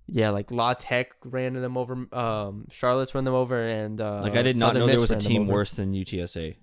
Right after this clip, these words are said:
Speaker 1: Yeah, shout out, sh-, shout out Massachusetts for being a free win for Conference U S A team.
Speaker 2: Shout out for them even still having a football team.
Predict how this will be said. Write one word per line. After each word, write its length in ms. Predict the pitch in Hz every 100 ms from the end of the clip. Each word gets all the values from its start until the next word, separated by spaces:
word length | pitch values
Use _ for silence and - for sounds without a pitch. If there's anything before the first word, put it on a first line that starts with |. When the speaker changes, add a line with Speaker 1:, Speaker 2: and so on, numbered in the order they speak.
| _
Speaker 1:
Yeah, 180 | - 131
shout 220 | - -
out, 100 | 160
sh-, 100 | 151 -
shout 340 | - - 175 202
out 200 | 208 160
Massachusetts 840 | 147 165 127 - 147 143 104 -
for 140 | -
being 180 | 123 123
a 60 | 110
free 240 | - 147
win 260 | 127 120 104
for 140 | -
Conference 340 | - 110 107 -
U 60 |
S 80 | 107
A 100 | 110
team. 160 | 113 107
Speaker 2:
Shout 160 | 139
out 140 | 170 151
for 80 |
them 160 | 131 131
even 180 | 131 110
still 160 | -
having 200 | 120 120
a 40 | 98
football 340 | - 123 92
team. 320 | 90 95 87